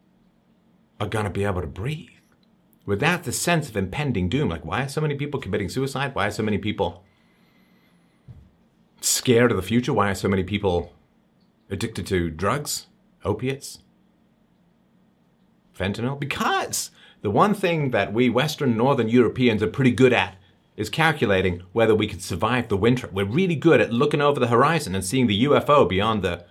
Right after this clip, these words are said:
Spielberg Mountain, right? We're really, really good at looking down the tunnel of time and seeing what's coming down the road.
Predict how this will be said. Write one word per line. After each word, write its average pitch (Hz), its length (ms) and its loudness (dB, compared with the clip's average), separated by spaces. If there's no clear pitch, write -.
Spielberg 90 640 -2
Mountain, 90 380 -2
right? 85 260 -8
We're 104 80 -4
really, 175 320 2
really 165 220 4
good 151 180 2
at 151 100 -4
looking 117 200 -2
down 110 220 0
the 92 40 -2
tunnel 104 300 -2
of 90 80 -6
time 95 280 -2
and 85 120 -4
seeing 98 180 -4
what's 87 160 -6
coming 98 240 -2
down 90 220 -2
the 80 60 -6
road. 123 300 -2